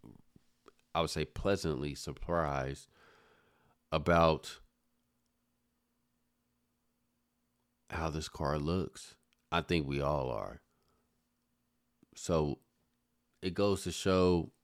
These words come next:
you know, you never kinda know. You never kinda know. And then with, with McLaren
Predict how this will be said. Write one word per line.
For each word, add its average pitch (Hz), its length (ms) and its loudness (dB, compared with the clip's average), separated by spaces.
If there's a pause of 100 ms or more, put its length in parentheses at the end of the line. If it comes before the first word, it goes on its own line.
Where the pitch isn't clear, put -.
(2000)
you 90 160 4
know, 67 300 -2 (720)
you 90 200 -4
never 85 320 2
kinda 64 320 -6
know. 50 340 -12 (340)
You - 120 -6
never 80 240 0
kinda 69 240 -8
know. 98 220 -12
And 90 120 2
then 113 180 6
with, 101 240 8
with 92 180 4
McLaren 87 760 4